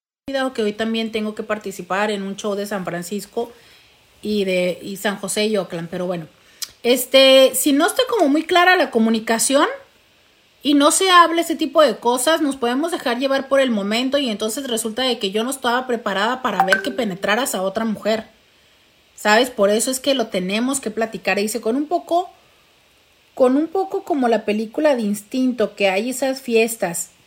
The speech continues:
Primero hay que hablarlo muy claramente, es, "¿Qué estoy dispuesta a que tú hagas con otras personas y qué estás dispuesto tú a que yo haga con otras personas?".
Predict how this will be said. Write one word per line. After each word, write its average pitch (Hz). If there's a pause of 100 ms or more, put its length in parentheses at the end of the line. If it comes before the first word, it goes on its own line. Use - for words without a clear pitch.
(320)
Primero 277
hay 453
que 370
hablarlo 269 (540)
muy 262
claramente, 240
es, 208 (420)
"¿Qué 320
estoy 349
dispuesta 349
a 349
que 262
tú 277
hagas 285
con 233
otras 233
personas 226
y 247
qué 262
estás 294
dispuesto 277
tú 294
a 302
que 226
yo 226
haga 220
con 202
otras 202
personas?". -